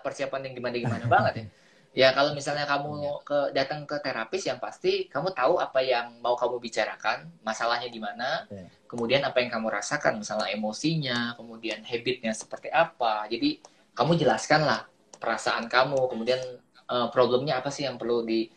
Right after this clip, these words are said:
Speaker 1: solve sama terapisnya itu. Dibantu ya,
Speaker 2: Hmm.
Speaker 1: bukan, bukan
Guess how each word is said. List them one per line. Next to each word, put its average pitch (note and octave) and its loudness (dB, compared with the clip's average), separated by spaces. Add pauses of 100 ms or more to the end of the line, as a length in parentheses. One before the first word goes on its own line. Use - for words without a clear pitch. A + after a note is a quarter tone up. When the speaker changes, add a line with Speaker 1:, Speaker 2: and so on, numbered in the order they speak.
(280)
Speaker 1:
solve C3 8
sama A2+ 0
terapisnya G#2 -4
itu. - -18 (160)
Dibantu B2+ 6
ya, F#2 4
Speaker 2:
Hmm. - -18
Speaker 1:
bukan, G2+ -6
bukan A#2+ 4